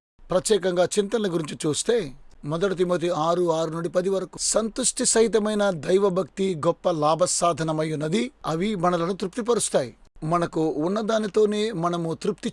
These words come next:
చెంది ఉండడం. "మనం ఈ లోకమునకు ఏమీ తేలేదు, దీనిలో నుండి ఏమీ తీసుకుని పోలేము. కాగా అన్న వస్త్రమును గలవారమై ఉండి వాటితో తృప్తి పొంది ఉందము. ధనవంతులగుటకు అపేక్షించు వారు శోధనలోను, ఉరిలోను,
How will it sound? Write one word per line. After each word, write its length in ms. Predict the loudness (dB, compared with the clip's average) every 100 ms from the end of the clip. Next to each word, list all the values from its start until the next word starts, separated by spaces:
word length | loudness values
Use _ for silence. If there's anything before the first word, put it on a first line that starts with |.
| 0
చెంది 200 | 0 0
ఉండడం. 400 | 0 0 0 -4 -16 -10
"మనం 260 | -6 -4 -2
ఈ 60 |
లోకమునకు 540 | -2 -2 -2 -2 -2 2
ఏమీ 280 | 2 2 0
తేలేదు, 540 | 0 0 0 0 -2
దీనిలో 460 | 0 0 2 0 0
నుండి 200 | 2 2
ఏమీ 340 | 2 2 -2
తీసుకుని 440 | -2 -6 -2 -2
పోలేము. 580 | 0 4 4 4 0 -8 -16 _ _ 2
కాగా 320 | 4 4 2
అన్న 180 | 0 0
వస్త్రమును 480 | 0 0 0 0 0 0
గలవారమై 460 | 2 2 2 0
ఉండి 260 | 2 2 2
వాటితో 520 | 4 2 2 -2 -2
తృప్తి 340 | -2 -8 -6
పొంది 360 | -2 -2 0 -2
ఉందము. 400 | -2 -2 -2 -4 0
ధనవంతులగుటకు 840 | 0 2 -2 2 4 4 2 2
అపేక్షించు 520 | 2 0 -2 -4 -2
వారు 280 | 0 0 0
శోధనలోను, 800 | 0 0 2 0 -2 -4 -4 -6
ఉరిలోను, 600 | -4 -2 -2 -2 -4